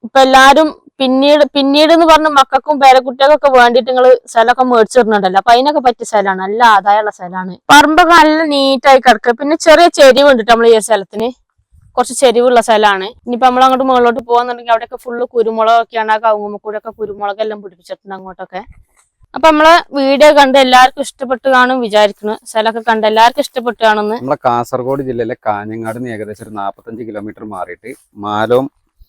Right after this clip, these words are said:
Speaker 2: എന്ന് പറഞ്ഞ സ്ഥലത്താണ് നമ്മൾ ഈ ഒരു പ്ലോട്ട് വരുന്നത്. മൊത്തം മൂന്നേ മുക്കാൽ ഏക്കർ സ്ഥലമാണ് നമ്മൾ ഈ ഒരു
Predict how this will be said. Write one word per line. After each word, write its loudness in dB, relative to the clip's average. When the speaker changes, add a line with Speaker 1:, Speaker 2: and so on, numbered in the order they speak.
Speaker 2:
എന്ന് -12
പറഞ്ഞ -6
സ്ഥലത്താണ് -8
നമ്മൾ -12
ഈ -8
ഒരു -12
പ്ലോട്ട് -12
വരുന്നത്. -12
മൊത്തം -6
മൂന്നേ -8
മുക്കാൽ -2
ഏക്കർ -6
സ്ഥലമാണ് -8
നമ്മൾ -12
ഈ -6
ഒരു -8